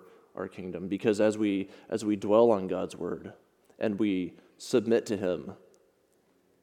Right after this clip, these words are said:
we submit to him more. His word comes into our hearts and it works in our minds, and we give over the things to him that we're holding on to so tightly.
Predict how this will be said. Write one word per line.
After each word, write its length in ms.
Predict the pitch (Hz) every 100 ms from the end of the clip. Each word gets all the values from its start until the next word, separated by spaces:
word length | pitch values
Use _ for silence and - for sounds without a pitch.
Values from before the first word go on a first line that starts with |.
| _ _ _ _
we 100 | 104
submit 340 | 107 110 117 117
to 100 | 113
him 140 | 104
more. 440 | 98 110 95 - - - _ _ _
His 200 | 127 107
word 300 | 113 117 110
comes 260 | 113 110
into 380 | - 113 117 120
our 160 | 101 92
hearts 380 | 87 80 - 107
and 80 |
it 80 | 95
works 280 | 92 104 -
in 60 | 92
our 100 | 92
minds, 480 | 92 90 82 85
and 140 | - 98
we 100 | 98
give 240 | 113 104
over 300 | - 101 101
the 100 | 95
things 340 | 95 87 92 -
to 100 | 101
him 280 | 95 90 - _ _ _ _ _ _
that 120 | 76
we're 260 | 90 107 -
holding 320 | - 107 110 98
on 180 | 92 87
to 140 | 90
so 160 | - 65
tightly. 460 | 95 71 76 -